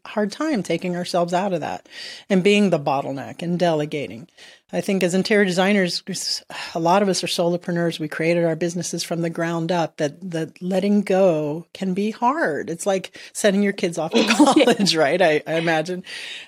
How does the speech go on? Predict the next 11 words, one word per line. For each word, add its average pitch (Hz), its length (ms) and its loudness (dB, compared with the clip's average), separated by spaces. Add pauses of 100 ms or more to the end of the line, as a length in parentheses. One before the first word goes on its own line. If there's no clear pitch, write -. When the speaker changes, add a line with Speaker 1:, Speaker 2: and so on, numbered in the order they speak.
(140)
Speaker 1:
Um, 175 260 -2
but 175 160 0
it's 175 200 0
essential. 165 640 -2
It's - 120 -12
essential 175 400 0
to 165 60 -6
scale 147 400 -6
and 160 140 -12
to 156 100 -12
grow. 147 300 -10